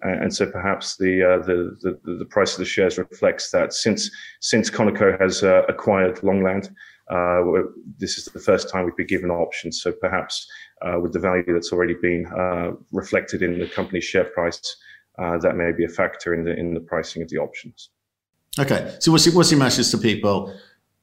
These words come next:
Speaker 2: Story's just starting out. Follow us, see what we do, maybe invest. Is that the idea?
Speaker 1: Yeah, look, that's it. I mean, it's, it's, it's that we are an exploration company, but this, this year out of all the years, and, and, and this is why, is that with the drilling,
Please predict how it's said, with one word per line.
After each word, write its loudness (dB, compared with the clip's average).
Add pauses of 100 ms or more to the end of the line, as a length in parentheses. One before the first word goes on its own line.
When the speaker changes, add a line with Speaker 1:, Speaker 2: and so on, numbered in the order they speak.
(300)
Speaker 2:
Story's 6
just 4
starting 4
out. -2 (720)
Follow 4
us, 0 (720)
see 4
what 2
we 4
do, 2 (1400)
maybe 4
invest. -2 (500)
Is 0
that 0
the 0
idea? 0
Speaker 1:
Yeah, 6
look, 6
that's 2
it. 4
I 0
mean, 4
it's, -6
it's, 0
it's -6
that 6
we 8
are 6
an 6
exploration 0
company, -2
but -2
this, 2
this 0
year 6
out 4
of -4
all 2
the -2
years, -2
and, -6
and, -2
and 0
this 0
is -6
why, -2
is -2
that -2
with -2
the 0
drilling, 2